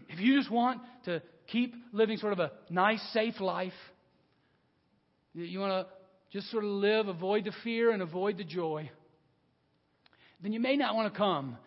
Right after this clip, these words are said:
here anymore. Because I'm just gonna keep talking about this. Because the Bible does. And Jesus does.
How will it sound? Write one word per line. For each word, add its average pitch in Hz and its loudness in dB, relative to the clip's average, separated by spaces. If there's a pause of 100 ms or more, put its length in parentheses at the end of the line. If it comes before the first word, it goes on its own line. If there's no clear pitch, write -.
(160)
here 165 -4
anymore. 131 -8 (1600)
Because 226 2
I'm 269 4
just 233 -2
gonna 240 0
keep 233 -4
talking 240 2
about 143 -4
this. 101 -12 (1600)
Because 240 2
the 220 -2
Bible 269 10
does. 117 -6 (880)
And 214 -4
Jesus 226 2
does. 135 -14